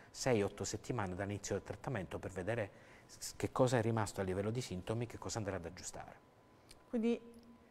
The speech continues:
Speaker 2: il test, mi chiedono anche il test, lo ricordiamo che per vedere se c'è una candida e quale tipo ci
Speaker 1: Sì.
Speaker 2: sono dei laboratori specializzati.
Speaker 1: La cosa più,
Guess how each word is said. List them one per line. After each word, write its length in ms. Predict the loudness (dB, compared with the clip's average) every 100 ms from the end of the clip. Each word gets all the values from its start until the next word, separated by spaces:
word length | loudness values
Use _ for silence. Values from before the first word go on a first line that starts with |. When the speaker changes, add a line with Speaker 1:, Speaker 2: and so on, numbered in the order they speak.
| -20 -20 -18 -4
Speaker 2:
il 220 | 0 2 10
test, 340 | 12 12 10
mi 80 | 4
chiedono 320 | 6 6 8
anche 220 | 6 8
il 140 | 4 6
test, 380 | 4 4 2 2
lo 120 | 4
ricordiamo 920 | 4 2 2 6 8 8 6 4 0
che 180 | 0 -2
per 500 | 4 4 6 4 0 -4 -18 -8
vedere 340 | -2 2 2 0
se 140 | -4
c'è 140 | -4
una 200 | -2 -2
candida 640 | 0 0 0 0 2 4 2
e 120 | -2
quale 340 | 2 4 2
tipo 520 | 0 -2 0 4 4 4 -4 -18 -12
ci 140 | -6
Speaker 1:
Sì. 60 | 0
Speaker 2:
sono 160 | 2 4
dei 80 |
laboratori 480 | 4 4 2 2 0
specializzati. 1000 | 0 -2 -2 -4 0 2 2 0 2 2 0
Speaker 1:
La 160 | -2 0
cosa 280 | 0 0 -2
più, 280 | -4 -4